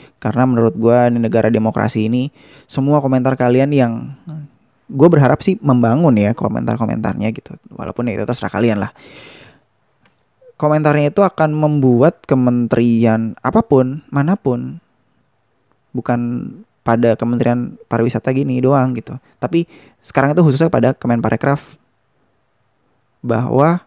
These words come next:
komentar-komentar kalian harus bisa memberikan masukan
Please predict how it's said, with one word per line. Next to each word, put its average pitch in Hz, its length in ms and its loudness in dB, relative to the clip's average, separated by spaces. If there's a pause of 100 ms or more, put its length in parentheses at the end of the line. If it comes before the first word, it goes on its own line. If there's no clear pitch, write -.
(800)
komentar-komentar 123 480 -2
kalian 123 320 2 (320)
harus 202 320 2
bisa 135 480 -4 (640)
memberikan 131 320 -2
masukan 139 560 -6